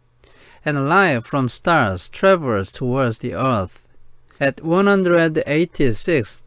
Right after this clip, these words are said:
thousand miles per second. 그리고 항성에서 나오는 빛은 지구를 향해서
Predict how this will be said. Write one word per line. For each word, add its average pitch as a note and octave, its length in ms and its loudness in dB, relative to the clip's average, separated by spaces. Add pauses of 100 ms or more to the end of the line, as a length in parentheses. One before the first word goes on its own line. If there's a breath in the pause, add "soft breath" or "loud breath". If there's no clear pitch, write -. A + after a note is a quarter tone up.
thousand D3+ 380 2
miles G#2+ 640 0
per - 140 -2
second. F2+ 840 -4 (1600)
그리고 D3+ 440 2
항성에서 F#3+ 680 -2
나오는 D#3+ 380 0
빛은 G#2+ 580 -8 (260)
지구를 G3 420 0
향해서 C3+ 680 -2